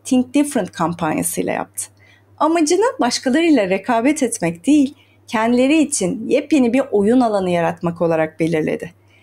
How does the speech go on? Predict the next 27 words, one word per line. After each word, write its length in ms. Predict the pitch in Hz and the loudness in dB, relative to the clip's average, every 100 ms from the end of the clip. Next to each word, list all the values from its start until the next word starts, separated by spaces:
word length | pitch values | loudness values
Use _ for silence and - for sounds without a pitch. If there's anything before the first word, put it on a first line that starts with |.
| _ - | _ -6
Şirket, 580 | - 349 - 466 - - | 0 0 0 -2 -4 -6
kişisel 480 | - - - 415 370 | -4 -2 0 0 2
bilgisayar 420 | 262 247 - 381 | 2 2 0 0
endüstrisinin 760 | 311 240 226 254 240 - 466 466 | 2 0 0 -2 -4 0 -2 0
ötesine 500 | - - - - 330 | -4 -2 -2 2 2
geçmek 400 | 269 233 - 170 | 2 0 -4 -8
istiyordu. 400 | - - 262 - | -10 -6 -4 0
Bunun 240 | 294 440 480 | 2 2 2
için 400 | - - 233 - - | 0 0 0 -2 -2
Mac 180 | 233 285 - | -2 0 0
dışında 500 | 277 - 190 156 143 - 226 233 | -2 0 0 0 0 -4 -2 0
iPhone, 300 | 233 - - - - 202 208 | -2 -4 -6 -8 -6 -2 -2
iPod, 380 | 202 - - - _ _ | -2 -6 -6 -8 _ _
iPad, 640 | 202 220 226 233 196 - - - - | -2 0 0 0 -2 -4 -10 -12 -4
Apple 200 | 262 285 | -2 0
Watch 400 | 262 202 202 208 | 2 2 -2 -2
ve 300 | 208 220 - 233 | 0 0 0 -2
daha 180 | 269 381 | 0 0
fazlasını 800 | 359 262 196 202 - 214 285 311 - _ | 0 -2 -2 -4 -2 2 2 0 -8 _
piyasaya 480 | - 175 170 185 180 | -4 -2 0 0 -2
sundu. 440 | - 175 170 170 - - - _ - | -2 -2 -2 -4 -8 -20 -20 _ -2
O 160 | 415 | 0
döneme 400 | 339 311 320 339 | 4 4 4 2
dek 240 | 208 143 - | 2 -2 -2
pazarı 460 | 262 254 214 175 | 0 0 0 0
domine 380 | 196 214 233 247 | 0 2 2 2
eden 320 | 190 160 262 | 0 -2 -2